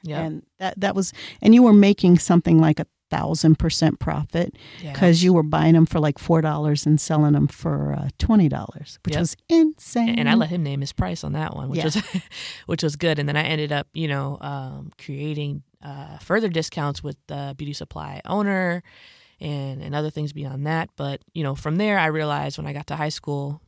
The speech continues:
Speaker 1: um, one of the administrators told me I couldn't sell things <laughs> that was illegal. So stopped doing that. Um, I was always in organized sports. So I played basketball, played golf, was in the honor society.
Speaker 2: Name most likely to succeed.
Speaker 1: Oh, yeah, my
Speaker 2: Your
Speaker 1: senior
Speaker 2: senior
Speaker 1: year.
Speaker 2: year, yeah.
Speaker 1: Yep.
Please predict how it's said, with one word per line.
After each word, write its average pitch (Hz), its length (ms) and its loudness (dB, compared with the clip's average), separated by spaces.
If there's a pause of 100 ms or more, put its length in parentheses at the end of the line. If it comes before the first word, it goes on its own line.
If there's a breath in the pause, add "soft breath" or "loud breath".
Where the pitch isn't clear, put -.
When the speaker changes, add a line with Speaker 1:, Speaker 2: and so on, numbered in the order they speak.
Speaker 1:
um, 139 600 -8 (240)
one 156 160 -8
of 147 60 -6
the 147 80 -8
administrators 147 500 -4
told 143 200 -6
me 147 80 -4
I 135 80 -8
couldn't 143 480 -10
sell 139 260 -6
things - 460 -10 (160)
<laughs> - 160 -8
that 170 340 0
was 139 140 -8
illegal. 139 480 -8 (460 loud breath)
So 147 420 2
stopped - 400 -4
doing 143 260 0
that. 143 400 -2 (140)
Um, 139 280 -8
I 151 60 -2
was 180 100 0
always 202 240 2
in 180 140 -2
organized 151 420 -6
sports. - 360 -6
So 147 180 -4
I 143 80 -4
played 143 240 -6
basketball, 143 960 -4 (380 soft breath)
played 139 180 -8
golf, 156 640 -2
was 143 220 -10
in 143 640 -10
the 147 80 -14
honor 190 240 -4
society. 151 840 -8
Speaker 2:
Name 196 280 6
most 202 360 4
likely 226 540 2
to - 200 0
succeed. 175 720 -2
Speaker 1:
Oh, 170 40 -4
yeah, 156 200 -4
my 139 120 -8
Speaker 2:
Your 190 160 6
Speaker 1:
senior 185 340 6
Speaker 2:
senior - 0 -
Speaker 1:
year. 196 140 6
Speaker 2:
year, 190 360 2
yeah. 175 200 -8
Speaker 1:
Yep. 147 220 -4